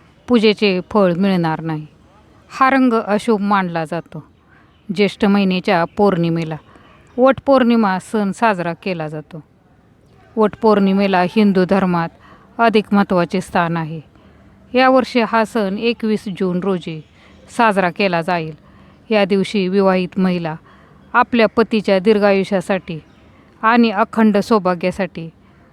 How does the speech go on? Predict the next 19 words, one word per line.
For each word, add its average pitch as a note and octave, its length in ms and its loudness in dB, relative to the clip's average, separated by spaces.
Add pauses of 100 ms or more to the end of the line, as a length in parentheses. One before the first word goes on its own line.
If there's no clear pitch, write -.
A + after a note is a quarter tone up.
(360)
या B3+ 140 4
दिवशी A#3+ 300 2
उपवास G3 480 0
करून F3 360 -2 (440)
वडाच्या F#3+ 400 2
झाडाची F3+ 440 -2
पूजा E3 300 -6
करतात. D#3+ 380 -10 (600)
शिवाय G#3+ 380 4
पूजा G3 360 0
करण्यापूर्वी F3+ 760 -2 (480)
महिला A3+ 400 4
सुंदर G3+ 440 2
साडी, F3+ 480 0
दागिने E3+ 520 -2
घालून E3 380 -6 (560)
साज G3 320 2
शृंगार F#3 540 2
क-, - 160 -12